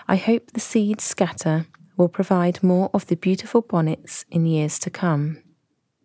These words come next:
It has become a regularity that at around five each evening, swathes of gulls fly north to south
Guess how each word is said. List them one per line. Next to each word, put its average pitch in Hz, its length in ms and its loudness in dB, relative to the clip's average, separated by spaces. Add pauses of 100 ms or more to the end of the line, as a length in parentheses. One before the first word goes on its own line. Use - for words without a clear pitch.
(1040)
It 214 140 -2
has 269 240 -2
become 233 420 0
a 233 80 0
regularity 190 1000 -2 (340)
that - 280 -4
at - 300 0
around 196 420 2
five 233 460 2 (100)
each - 380 -4
evening, 156 600 0 (380)
swathes - 680 0
of - 220 -4
gulls 156 440 0
fly 170 320 0
north 180 560 0
to - 140 0
south 170 580 -2